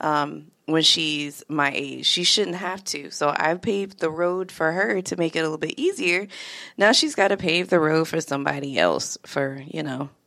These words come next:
the next generation. So I thought that was pretty, pretty amazing. Um, I'm trying to think, what else did he say? And then I wrote down some more notes,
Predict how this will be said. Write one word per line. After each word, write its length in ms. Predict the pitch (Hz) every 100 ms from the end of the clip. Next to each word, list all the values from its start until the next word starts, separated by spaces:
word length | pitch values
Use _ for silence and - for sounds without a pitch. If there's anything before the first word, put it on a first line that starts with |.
| _ _ _
the 120 | 175
next 380 | 185 190 180 -
generation. 720 | 156 139 135 127 127 - 143 - _ _ _ _ _ _ - - - - -
So 320 | - 196 196
I 100 | 220
thought 220 | 220 262 226
that 180 | 214
was 160 | 196 180
pretty, 460 | 180 165 156 143 -
pretty 440 | - 240 233 208 -
amazing. 800 | 147 143 139 139 143 143 151 - - - - _ -
Um, 680 | 156 156 147 147 151 151 - _ _ _ _ _ _ _ _ _ _ _
I'm 140 | - 151
trying 220 | 170 156
to 80 | 165
think, 300 | - - -
what 320 | 165 156 -
else 180 | 156 -
did 140 | 151
he 120 | 151
say? 200 | - 160
And 100 | 143
then 100 | 143
I 100 | 143
wrote 220 | 147 147 147
down 220 | 160 156
some 180 | 160 147
more 120 | 143
notes, 400 | 143 147 -